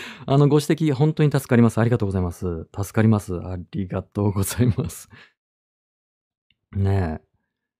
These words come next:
はい。あの、これからも僕に何か、うん、「これ、これなんか変じゃないの？」っていうね。「まさにさん、これ、間違ってませんか？」っていうのがあれば、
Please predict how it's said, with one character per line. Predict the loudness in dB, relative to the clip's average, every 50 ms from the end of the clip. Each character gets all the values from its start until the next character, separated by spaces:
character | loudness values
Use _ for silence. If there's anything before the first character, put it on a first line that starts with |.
| _ _ _ _ _ _ _ _ _ _ _ -8
は | -2 0 2 2 2
い。 | 0 -2 -8 -12 _ _ _ _ _ _ _ _ _ _ _
あ | -2 2 4
の、 | 4 4 4 2 0 0 -2 -4 -6 -8 _ _ _ _
こ | 0 0
れ | 2 4
か | 4 4
ら | 6 6
も | 4 4 2 -2 -6 _ _ _ _ -4
僕 | -2 -2 2 4 6
に | 8
何 | 8 8 6 6
か、 | 4 2 -2 -2 -4 -6 -10 _ _ _ _ _ _ _ -8
う | -8 -8
ん、 | -8
「こ | -6 -4
れ、 | -4 -4 -6 _ _ _ _ _ _ _ _ _ _ _ _ _
こ | -4 2
れ | 4 6
な | 6
ん | 6
か | 4
変 | 2 0 2 2 2
じ | 4
ゃ | 4
な | 4 4
い | 4
の？」 | 2 0
っ | -2 -4 _
て | -10 -6
い | -4
う | -2
ね。 | -2 -2 -4 -6 _ _ _ _ -20 -20 -20 -20 -20 -20 _ _ _ -6
「ま | -2
さ | 2 2
に | 2
さ | 4 4
ん、 | 2
こ | 2
れ、 | 2 0 0 _ _ _ _ _ _ _ _ _ -4
間 | 0 2 2 2
違 | 0 -2 -4 -6 -6
っ |
て | -4 -2 -2
ま | -2 0
せ | 2 2
ん | 2
か？」 | 2 2 0
っ | -2 -4 _ _ _ _ _ _ _ _ _ _ _ _ _ 2
て | 6 6
い |
う | 8
の | 8 8
が | 6 6
あ | 6
れ | 4 4
ば、 | 2 0 0 -2 -4 -6 -10